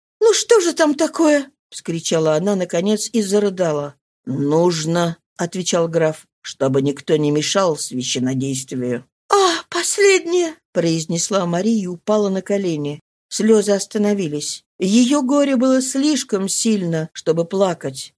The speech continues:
Но когда слёзы высыхают в глазах, они падают на сердце и давят его. Бедная женщина задыхалась, так что граф отнёс её на кровать, хотя она непременно хотела видеть графиню.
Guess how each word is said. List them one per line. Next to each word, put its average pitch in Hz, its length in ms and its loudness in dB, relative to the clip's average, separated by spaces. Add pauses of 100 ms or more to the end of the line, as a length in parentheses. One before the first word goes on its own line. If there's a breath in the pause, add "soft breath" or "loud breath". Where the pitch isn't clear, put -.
(140)
Но 170 160 2
когда 175 340 4
слёзы 208 480 2
высыхают 190 600 0
в 175 80 -8
глазах, 185 540 2
они 226 240 4
падают 233 600 0
на 214 160 4
сердце 254 580 -2
и 220 160 2
давят 202 560 0
его. 160 440 2 (280)
Бедная 285 540 0
женщина 269 560 2
задыхалась, 240 1000 0
так 175 200 -2
что 190 180 -2
граф 202 380 2
отнёс 202 420 0
её 190 120 0
на 190 100 -2
кровать, 226 640 0
хотя 160 340 0
она 170 160 0
непременно 180 840 2
хотела 233 380 2
видеть 226 460 -2
графиню. 160 760 0